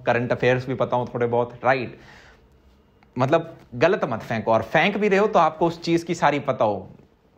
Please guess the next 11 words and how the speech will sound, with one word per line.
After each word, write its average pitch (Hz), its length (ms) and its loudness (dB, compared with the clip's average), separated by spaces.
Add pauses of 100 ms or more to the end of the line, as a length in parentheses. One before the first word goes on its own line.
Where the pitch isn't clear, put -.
(100)
फर्स्ट 196 300 2
फेंको 160 380 0
ही 180 100 4
मत, 131 320 -4
अपनी 151 260 0
जेन्युइन 170 320 2
हॉबी 127 280 -2
लिखो 123 280 -6
वहाँ 110 180 -6
पे, 95 200 -10
राइट? 151 320 -2